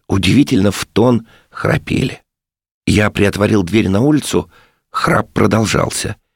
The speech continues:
Я вышел, тихо затворив за собой дверь, и пошёл по пустой улице.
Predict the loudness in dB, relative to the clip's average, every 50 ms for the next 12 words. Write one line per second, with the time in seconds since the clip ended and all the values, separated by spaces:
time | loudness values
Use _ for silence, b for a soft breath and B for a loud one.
0 | _ _ _ _ _ _ _ _ -2 2 2 2 4 4 2 2 2 2 0 0
1 | 0 0 -2 -2 0 0 -2 -2 -2 0 0 0 2 2 2 0 0 -2 -2 0
2 | 0 2 2 2 2 2 2 2 0 0 -4 _ _ _ _ _ _ _ _ _
3 | _ _ _ _ -2 -2 0 0 0 0 2 2 0 0 2 0 0 0 -2 -2
4 | 0 2 2 2 2 0 -2 0 0 2 2 2 0 0 -2 -6 -6 -6 -8 -10